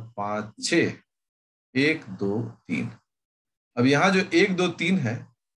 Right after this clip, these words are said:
ये एक, एक, दो, तीन कौन सा है? टी ए ए। ठीक है, अब क्या हुआ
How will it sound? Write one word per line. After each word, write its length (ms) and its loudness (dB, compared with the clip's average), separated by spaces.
ये 200 -2
एक, 420 -4
एक, 200 4
दो, 140 4
तीन 240 0
कौन 240 0
सा 180 0
है? 220 -10
टी 120 0
ए 100 -6
ए। 80 -14
ठीक 100 0
है, 100 4
अब 280 4
क्या 120 4
हुआ 260 2